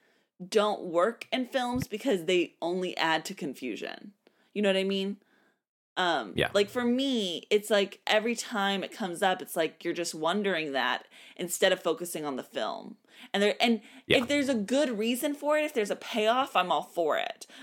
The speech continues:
Speaker 1: But if it's just to be a quirk, then sometimes I'm like, "Well, that seemed pointless."
Speaker 2: Yeah. I think that makes sense.
Speaker 1: Yeah.
Speaker 2: Um, anyway, so they set up, and you get the setup of that there was a twist at the end that, that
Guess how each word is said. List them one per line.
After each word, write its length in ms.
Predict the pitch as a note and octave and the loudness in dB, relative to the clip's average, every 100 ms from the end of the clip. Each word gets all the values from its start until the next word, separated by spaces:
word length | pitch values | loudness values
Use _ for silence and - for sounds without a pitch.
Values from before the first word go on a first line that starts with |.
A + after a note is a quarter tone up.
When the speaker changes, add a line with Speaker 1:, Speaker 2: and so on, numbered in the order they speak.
| - | 2
Speaker 1:
But 120 | A3+ | 4
if 120 | G#3+ | 4
it's 160 | G#3+ G3 | 2 0
just 800 | F3+ - G#3 G#3+ - - - - | -4 2 2 2 -2 -6 -20 -4
to 100 | G#3+ | -2
be 180 | F3+ F3 | 0 -2
a 60 | |
quirk, 600 | - - D#3+ E3 G3+ - - | -2 0 2 4 2 -2 -8
then 160 | F#3 F3 | -6 -2
sometimes 460 | F3+ F3+ F3 E3 | -2 -2 -6 -4
I'm 120 | D#3+ D3+ | -6 -2
like, 200 | C#3 - - | -4 -4 0
"Well, 300 | A3 A3 G#3 | 4 4 4
that 300 | G#3 G3 - | 2 2 2
seemed 320 | F#3+ D#3+ - | -6 -8 -8
pointless." 680 | - - - - - - - - _ _ | -10 -10 -8 -12 -10 -14 -14 -18 _ _
Speaker 2:
Yeah. 180 | - - - - - - - - | 0 0 0 -18 -20 -20 -2 4
I 60 | |
think 120 | G#2+ - | 4 4
that 80 | |
makes 180 | - - | -6 -10
sense. 260 | - G#2 - | -10 -8 0
Speaker 1:
Yeah. 180 | F3 - - - _ _ _ - - - - - | 0 0 -8 -20 _ _ _ -18 -10 -8 -8 2
Speaker 2:
Um, 560 | G#2 G#2+ F#2 D2 D#2 F#2 - - - - - - - | 6 8 6 4 -2 -8 -14 -20 -20 -20 -20 -6 6
anyway, 520 | D3 B2 G2 D#2+ F2 | 8 8 8 4 2
so 140 | - G#2+ | 4 6
they 140 | G#2 | 6
set 320 | - - C3 | 6 8 8
up, 260 | A#2+ A2 - - | 8 6 2 -2
and 120 | F#2+ | 2
you 80 | F#2+ | 4
get 160 | G#2+ | 4
the 80 | A2 | 4
setup 340 | G#2 G2+ F#2+ F2+ | 6 8 8 6
of 180 | E2 F2+ | 0 0
that 120 | E2 | 0
there 140 | E2+ | 0
was 140 | D#2+ D#2+ | 0 -2
a 40 | |
twist 320 | D2+ B2+ A2 | 4 6 6
at 80 | G2 | 4
the 140 | - - | 4 6
end 320 | B2 B2 B2 | 8 8 4
that, 400 | G#2+ F2+ D2+ - | 6 4 4 2
that 180 | F2+ | 2